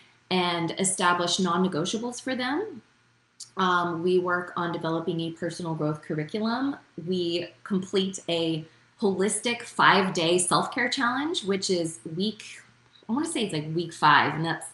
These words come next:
that's one of my clients' favorite weeks because moms need more self-care, and I actually create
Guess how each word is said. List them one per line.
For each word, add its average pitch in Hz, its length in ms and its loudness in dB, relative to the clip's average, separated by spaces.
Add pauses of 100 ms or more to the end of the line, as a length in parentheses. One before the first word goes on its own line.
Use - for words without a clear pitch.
(280)
that's 523 200 2
one 415 100 8
of 294 60 8
my 202 100 8
clients' 180 460 0
favorite 156 420 0
weeks 151 480 -2
because 160 720 0 (460)
moms 226 800 6
need 185 300 4
more 190 200 2
self-care, 156 920 0
and 185 560 0 (440)
I 262 580 6 (540)
actually 220 640 4
create 214 640 4